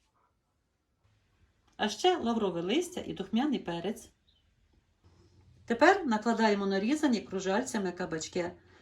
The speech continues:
Товщина кружалець приблизно п'ять-сім міліметрів.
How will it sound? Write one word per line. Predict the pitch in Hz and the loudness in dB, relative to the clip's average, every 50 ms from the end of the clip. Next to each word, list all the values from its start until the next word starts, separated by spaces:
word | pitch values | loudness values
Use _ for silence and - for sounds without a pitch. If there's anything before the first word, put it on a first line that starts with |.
| - - _ - | -20 -20 _ 0
Товщина | - 240 233 - - - 285 262 247 220 190 - | 2 2 2 2 0 2 2 4 4 4 2 0
кружалець | - 214 240 247 226 294 339 381 381 330 247 233 - - | 0 0 0 2 4 4 4 6 4 4 2 0 -2 -4
приблизно | - - 240 247 226 233 302 349 359 359 - 233 220 | -2 0 0 0 2 4 4 4 4 2 0 -2 -2
п'ять-сім | - - 277 302 311 302 - - 247 269 254 | 0 2 2 2 2 0 -2 -2 0 2 2
міліметрів. | 214 175 165 175 170 175 180 175 - 175 175 175 | 2 2 2 0 0 0 -2 -2 -4 -6 -8 -8